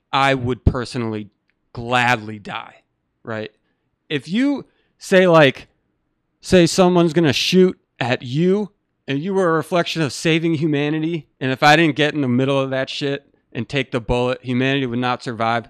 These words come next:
I would do that. And I don't think a lot of people are really that way. The idea of it might be nice,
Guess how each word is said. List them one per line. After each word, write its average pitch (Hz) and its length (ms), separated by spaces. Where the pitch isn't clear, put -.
I 180 180
would 175 180
do 139 180
that. 110 280
And 143 100
I 180 80
don't 240 160
think 226 140
a 156 60
lot 135 280
of 127 80
people 139 280
are 113 120
really 156 760
that 120 340
way. 117 300
The 156 140
idea 170 360
of 165 100
it 170 200
might 151 180
be 160 80
nice, 151 420